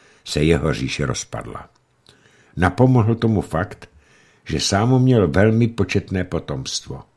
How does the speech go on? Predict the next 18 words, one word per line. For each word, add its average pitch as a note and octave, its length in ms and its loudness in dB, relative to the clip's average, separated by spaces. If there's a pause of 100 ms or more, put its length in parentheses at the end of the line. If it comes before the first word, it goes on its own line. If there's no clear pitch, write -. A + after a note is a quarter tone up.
Jak C#3 400 -4
jsem G2 180 -4
ji E2+ 100 0
říkal, A#2 320 -2
Fredegar G2+ 440 0
uvádí F#2+ 420 0
dvacet E2+ 560 -2
dva - 80 -8
synů E2 220 -2
a D2 40 -2
patnáct D2+ 560 -6
dcer C2+ 400 -8 (580)
a D2+ 140 -4
každý B2 600 2
mocnější C#3 800 0
kmen B2 380 -2
Slovanského C#3 760 0
svazu C2 640 -4